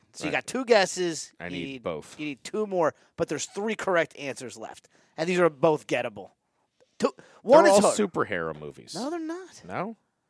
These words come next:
Speaker 1: No.
Speaker 2: This is not adjusted for inflation, right?
Speaker 1: Not adjusted for
Speaker 2: Okay,
Speaker 1: inflation.
Speaker 2: the original Avatar?
Speaker 1: There you go.
Speaker 2: Okay.
Speaker 1: That's number one all
Speaker 2: Oh,
Speaker 1: time.
Speaker 2: okay.
Speaker 1: Because that got, so Endgame
Speaker 2: Titanic?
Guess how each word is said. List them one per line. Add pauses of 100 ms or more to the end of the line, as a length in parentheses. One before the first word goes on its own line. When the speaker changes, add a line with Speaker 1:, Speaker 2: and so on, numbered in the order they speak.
(360)
Speaker 1:
No. (640)
Speaker 2:
This
is
not
adjusted
for
inflation,
right? (520)
Speaker 1:
Not
adjusted
for
Speaker 2:
Okay,
Speaker 1:
inflation.
Speaker 2:
the
original
Avatar? (180)
Speaker 1:
There
you
go. (240)
Speaker 2:
Okay.
Speaker 1:
That's
number
one
all
Speaker 2:
Oh,
Speaker 1:
time.
Speaker 2:
okay. (140)
Speaker 1:
Because (420)
that
got, (560)
so
Endgame
Speaker 2:
Titanic?